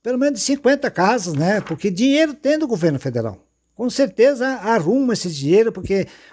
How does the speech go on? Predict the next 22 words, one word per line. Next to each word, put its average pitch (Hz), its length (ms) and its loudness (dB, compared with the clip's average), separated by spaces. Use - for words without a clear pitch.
o 156 60 -8
governo 175 320 0
federal 185 400 2
também 220 480 -2
auxilia 196 680 2
nessa 180 260 -2
questão 170 420 -2
das 147 160 -4
construções 160 460 -4
das 147 180 0
casas, 196 280 0
como 233 180 -2
foi 285 220 -2
feito 285 240 0
aqui 226 160 -6
na 185 100 -2
Nova 156 240 0
Capinzal, 135 580 -4
entendeu? 139 300 0
Então, 220 280 2
existe 175 400 -2
dinheiro? 196 320 2